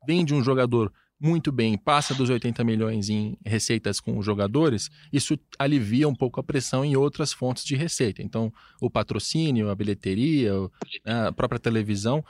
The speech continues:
tudo isso passa a ter uma pressão um pouco menor, porque você tem uma, uma compensação do outro lado. Dentro da própria televisão, a gente não tem o Carioca. O Carioca não foi orçado pelo Flamengo dentro desses duzentos e oitenta e três milhões,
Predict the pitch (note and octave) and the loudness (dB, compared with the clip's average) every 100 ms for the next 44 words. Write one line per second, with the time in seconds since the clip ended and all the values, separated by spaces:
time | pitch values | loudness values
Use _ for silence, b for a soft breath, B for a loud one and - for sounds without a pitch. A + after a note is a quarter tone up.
0 | b - C#3 A#2 A#2 - - A#2+ C3 B2+ | b -4 0 2 0 0 -2 -2 -2 -2
1 | B2+ B2+ A2+ B2 A2 A2+ D3+ E3 C#3 D3+ | 0 0 0 -2 -2 -2 -2 0 0 0
2 | D#3+ - D3+ D#3 B B - G3 - C3+ | -6 -4 -2 -2 B B -4 -4 0 0
3 | D3 C3 A#2+ C3 A#2+ B2 D3+ A#2+ C#3+ C#3+ | 2 0 0 0 0 0 0 0 0 0
4 | B2+ D3 C#3+ D3 F3 A2+ F#2+ F#2 B B | -2 -2 0 -2 0 0 0 -2 B B
5 | B B2+ G3 G#3+ E3 A#2+ E3 F3+ D#3 C#3 | B 2 2 2 0 0 0 0 0 0
6 | B2+ A2+ G2+ A#2+ F3 C3+ A2+ C3 - F#3 | 0 0 0 0 0 0 0 -2 -2 0
7 | F3 C#3 C#3+ G3 - D#3 G3 - B2+ B2 | 0 0 0 0 -2 -2 0 -2 -4 -4
8 | C3+ - F3+ D#3+ D3 - F#2 A2+ B2 C#3 | -2 -2 2 4 2 0 -4 0 0 0
9 | C3+ D#3+ F3+ E3+ D#3 C#3 - B2+ C3 A#2+ | -2 -2 -2 0 -2 -2 -2 -2 -2 -2
10 | B2 A2+ C3 A2 A2+ C#3+ A#2+ A#2+ C3+ - | -2 0 2 4 2 0 0 -2 -2 -2
11 | D3+ D3+ b b b B2 C3 - C#3+ C#3+ | -2 -4 b b b -2 -2 0 0 2
12 | B2+ C3 C#3+ C#3 C#3 C#3+ D#3 D3 D3 D3 | 4 2 2 0 0 0 -2 -2 0 2
13 | F3 C3 G#2 - | 2 4 2 -2